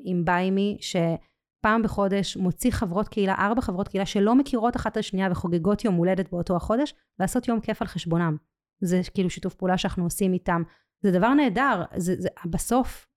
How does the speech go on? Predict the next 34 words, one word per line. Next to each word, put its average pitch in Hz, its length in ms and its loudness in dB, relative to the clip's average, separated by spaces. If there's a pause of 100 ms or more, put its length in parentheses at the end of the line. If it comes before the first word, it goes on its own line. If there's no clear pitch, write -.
(100)
כשהצלחנו, 220 640 0 (400)
כשהצלחתי 180 480 -2
לזקק 202 580 -2
את 226 140 -4
ה-, 165 340 0 (840)
את - 120 -2
האסנס 226 720 0
ואת 175 180 0
הערך 240 420 0
של 190 180 0
השיתופי 175 460 0
פעולה 202 260 2
המסחריים 196 580 0
והעסקיים 190 420 2
בזה 180 160 0
לא 185 80 4
יושב 180 220 -2
בול, 254 240 4 (640)
אז 185 140 2
זה 170 60 0
התלבש 170 440 0
לי 185 80 -6
כמו 185 180 -2
שצריך, 180 500 -2
זה 165 60 -4
התיישב 170 400 -4
עליי 165 180 -2
בול, 202 280 0
ומשם 190 760 -2
זרמתי 165 460 -2
עם 170 100 -2
זה 160 140 -6
קדימה. 156 380 -2 (260)
<laughs> 254 60 2